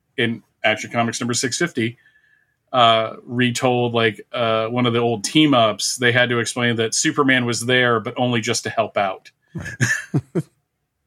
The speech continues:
Speaker 2: Gotcha. Yeah. Yeah, no, I mean, I, again, I, I just, uh, I, I guess that was the other thing that was just sort of, I don't wanna say bugging me, but I, I kept coming back to as I was reading this, is like,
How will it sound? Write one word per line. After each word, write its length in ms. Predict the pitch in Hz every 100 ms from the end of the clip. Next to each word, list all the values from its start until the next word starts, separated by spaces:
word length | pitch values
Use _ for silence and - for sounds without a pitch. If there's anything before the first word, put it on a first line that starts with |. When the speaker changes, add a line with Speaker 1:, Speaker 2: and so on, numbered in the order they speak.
| _ _ _ _ _ _ _
Speaker 2:
Gotcha. 400 | 117 98 - 85 - _ _
Yeah. 260 | 143 127 127 - _ - -
Yeah, 180 | 269 240
no, 160 | 233 214
I 120 | 165
mean, 140 | 202
I, 160 | 156 180
again, 400 | 170 202 202 185
I, 160 | 160 123
I 80 | 156
just, 360 | 170 156 -
uh, 460 | 156 151 147 143 139 - _ -
I, 440 | 117 67 - 175 -
I 100 | 185
guess 160 | 208 -
that 100 | 220
was 120 | 208
the 60 |
other 140 | 175 175
thing 200 | 165 143
that 140 | 135
was 120 | 127
just 160 | 123 127
sort 160 | 131 123
of, 280 | 117 - - _ _ _ _
I 100 | 131
don't 20 |
wanna 60 | 113
say 120 | 107
bugging 420 | 110 131 110 101
me, 140 | 92
but 120 | 90 120
I, 160 | 127
I 40 | 160
kept 180 | 185
coming 200 | - 165
back 220 | 135 131 123
to 60 |
as 60 | 117
I 60 |
was 120 | 120 107
reading 220 | 123 120
this, 180 | 98 95
is 100 | 107
like, 200 | 113